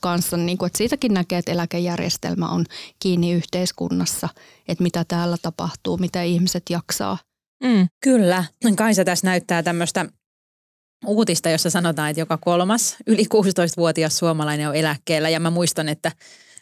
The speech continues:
Speaker 3: kun mä näin tän ekan kerran, niin mä olin niinku aivan puulla päähän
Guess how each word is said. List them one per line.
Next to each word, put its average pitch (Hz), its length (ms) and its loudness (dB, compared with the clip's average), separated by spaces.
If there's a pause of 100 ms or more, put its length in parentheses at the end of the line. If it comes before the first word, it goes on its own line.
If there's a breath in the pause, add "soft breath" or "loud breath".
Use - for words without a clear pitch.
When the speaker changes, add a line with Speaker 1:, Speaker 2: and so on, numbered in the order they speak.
(120)
Speaker 3:
kun 170 100 0
mä 165 100 2
näin 160 260 0
tän 151 160 0
ekan 151 280 -2
kerran, 143 360 -2
niin 147 220 -4 (160)
mä 151 180 -2
olin 147 180 -2
niinku 156 260 0
aivan 160 600 2 (260)
puulla 190 640 6 (320)
päähän 139 640 -2